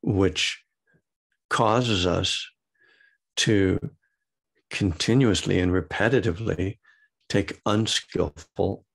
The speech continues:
actions, un-, w-, which are driven unconsciously. And we, t-, many, m-,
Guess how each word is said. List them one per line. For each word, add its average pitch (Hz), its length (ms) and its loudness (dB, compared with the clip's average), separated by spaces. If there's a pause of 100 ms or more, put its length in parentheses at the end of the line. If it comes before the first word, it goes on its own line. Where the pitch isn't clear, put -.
(120)
actions, 110 680 -4 (1000)
un-, 110 240 0 (240)
w-, 113 360 0
which 120 300 2
are 113 80 4
driven 117 420 2
unconsciously. - 1040 0
And 98 180 4
we, 101 120 4
t-, - 180 -4
many, 110 380 2
m-, - 320 -6